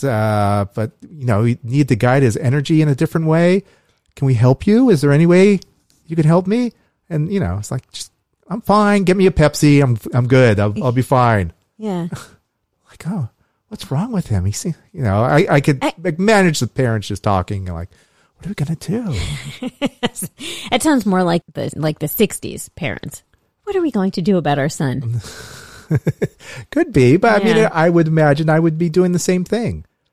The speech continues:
Speaker 1: Much like I
Speaker 2: Yeah.
Speaker 1: watch Back to the Future now, and I relate more to the parents than to Marty McFly.
Speaker 2: <laughs> I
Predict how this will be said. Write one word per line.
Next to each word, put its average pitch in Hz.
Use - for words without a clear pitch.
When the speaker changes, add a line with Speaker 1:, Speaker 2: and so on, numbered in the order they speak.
Speaker 1:
Much 202
like 190
I 156
Speaker 2:
Yeah. 160
Speaker 1:
watch 160
Back 151
to 143
the 131
Future 160
now, 101
and 117
I 117
relate 117
more 113
to 110
the 98
parents 101
than 90
to -
Marty 92
McFly. 87
Speaker 2:
<laughs> -
I -